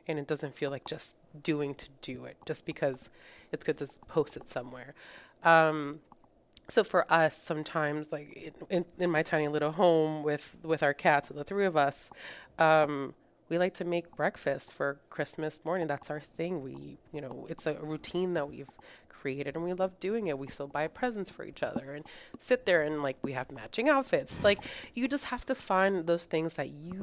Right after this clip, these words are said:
really enjoy, um, to make it unique. Like, s-, it's, it's so easy to just get caught up in,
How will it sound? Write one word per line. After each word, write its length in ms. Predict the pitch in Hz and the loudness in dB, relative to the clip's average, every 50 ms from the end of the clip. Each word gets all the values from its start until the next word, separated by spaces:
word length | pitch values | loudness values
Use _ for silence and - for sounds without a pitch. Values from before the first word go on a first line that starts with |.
| 202 180 | -8 -6
really 340 | 165 180 175 175 180 175 - | -4 -2 -2 -2 -2 -2 -2
enjoy, 720 | 160 151 151 147 143 - - 127 120 127 143 190 226 277 302 - - - - - - _ - - | -4 -4 -4 -6 -8 -8 -8 -6 -4 -2 -2 0 0 0 -2 -4 -8 -20 -20 -20 -20 _ -2 2
um, 500 | 160 156 156 151 147 143 143 139 139 139 - _ _ _ _ _ _ _ _ _ _ _ _ - | 4 4 6 4 2 0 -2 -4 -6 -8 -10 _ _ _ _ _ _ _ _ _ _ _ _ -12
to 120 | - 202 | -6 -2
make 180 | 196 220 226 - | -2 -2 -2 -2
it 60 | 214 | -6
unique. 540 | 180 175 165 170 202 220 - - - - - _ _ _ _ - | -6 -6 -4 -4 -4 -4 -4 -8 -12 -20 -20 _ _ _ _ -8
Like, 160 | 170 160 156 - - | -6 -6 -6 -6 -8
s-, 200 | - - - - _ _ - - | -10 -10 -10 -10 _ _ -20 -16
it's, 460 | - - - - - - 196 - - | -16 -14 -14 -12 -12 -12 -10 -6 -4
it's 120 | 214 196 - | -2 -2 0
so 220 | - - 202 202 | 0 0 0 0
easy 300 | 185 190 185 190 170 175 | 0 -2 -4 -4 -2 -2
to 200 | 143 147 143 139 | -2 -2 -4 -4
just 320 | - - - - - - - | -4 -4 -4 -4 -4 -6 -6
get 120 | 147 139 - | -8 -8 -6
caught 180 | - - 139 | -6 -6 -6
up 180 | 139 139 - - | -6 -6 -10 -10
in, 160 | 143 143 143 | -8 -8 -8